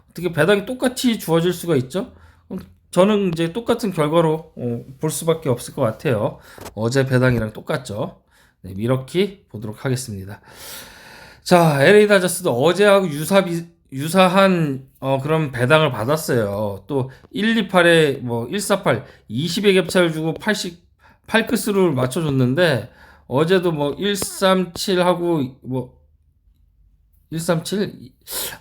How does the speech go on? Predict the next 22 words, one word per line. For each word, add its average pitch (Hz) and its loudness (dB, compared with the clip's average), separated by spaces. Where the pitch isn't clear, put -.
어제도 185 6
아무튼 170 0
사고 202 2
배당을 190 4
받았고 156 0
저는 175 0
이제 160 -4
이십 165 -2
정도 233 2
차이가 214 0
나기 165 2
때문에 175 0
마엔, 135 0
당연히 233 4
마엔이 190 2
들어올 147 -2
거라고 165 2
생각을 196 2
했는데 170 -2
안 127 -4
들어왔어요. 131 0
그래서 127 -6